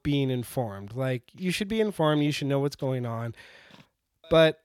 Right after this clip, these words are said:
at least for me personally, I don't want someone's opinion to become my opinion. I want to be able to look at a situation or look at a person or look at an event and then go, "Okay,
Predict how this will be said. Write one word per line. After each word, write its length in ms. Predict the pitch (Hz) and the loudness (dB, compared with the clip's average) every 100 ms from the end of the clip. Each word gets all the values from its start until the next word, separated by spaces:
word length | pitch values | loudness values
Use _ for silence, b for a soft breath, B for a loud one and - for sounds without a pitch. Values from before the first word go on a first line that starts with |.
| - | -2
at 100 | 208 | 2
least 180 | 277 - | 2 4
for 120 | 190 | 6
me 160 | 165 170 | 6 6
personally, 720 | - 156 160 180 185 185 190 | 4 0 0 0 2 2 2
I 180 | - 147 | 0 -2
don't 380 | 165 175 175 - | 2 4 4 0
want 320 | 151 147 151 - _ _ _ _ _ _ - | 0 2 0 -4 _ _ _ _ _ _ -10
someone's 500 | - 175 170 165 147 | 0 2 4 4 2
opinion 460 | 143 156 151 143 135 | -2 2 2 2 -2
to 120 | - | -6
become 360 | 139 - 139 | -6 -2 -2
my 180 | 127 127 | -2 -2
opinion. 480 | 123 113 117 110 110 | -4 -6 -8 -8 -6
I 140 | 123 165 | 2 4
want 240 | 170 165 | 6 2
to 80 | 151 | 0
be 160 | 151 | 0
able 180 | 147 143 | 2 0
to 460 | 139 147 135 127 123 - _ _ - | -2 0 0 0 -4 -12 _ _ -6
look 260 | 143 170 170 | 2 4 4
at 60 | |
a 60 | 156 | 2
situation 680 | - 151 139 131 127 - 131 | 0 -2 0 0 -2 -4 -4
or 80 | |
look 200 | 135 156 | 0 0
at 60 | 156 | 0
a 40 | 143 | -2
person 400 | 143 135 - 135 | -2 -2 -2 -2
or 80 | 127 | -2
look 240 | 143 143 | -4 -2
at 120 | 151 | -2
an 100 | 135 131 | 0 -2
event 420 | 120 131 123 - B B B B B B | -2 -2 -2 -6 B B B B B B
and 180 | 185 185 | 6 8
then 200 | 180 170 | 8 8
go, 300 | 160 160 151 | 8 6 8
"Okay, 580 | 160 175 165 156 151 | 6 4 6 6 4